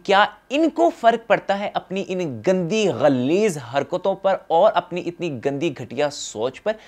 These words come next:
हमें नहीं लगता। जिस तरह की तस्वीर सामने आई है जिसमें नानी वाला जो है पुलिस के उस डाले में बैठकर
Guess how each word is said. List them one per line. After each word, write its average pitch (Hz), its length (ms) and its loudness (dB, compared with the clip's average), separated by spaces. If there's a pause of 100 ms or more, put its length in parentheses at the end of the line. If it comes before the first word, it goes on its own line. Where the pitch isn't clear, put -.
(520)
हमें 214 220 6
नहीं 247 160 6
लगता। 233 240 4
जिस 202 200 -2
तरह 196 160 2
की 190 140 -4
तस्वीर 180 420 -4
सामने 175 320 0
आई 151 180 2
है 175 100 0
जिसमें 160 260 -6
नानी 156 420 -2
वाला 185 180 4
जो 165 120 -2
है 156 180 -2
पुलिस 165 680 -4
के 165 340 -4
उस 156 200 -6
डाले 143 360 2
में 170 280 -6
बैठकर 143 920 0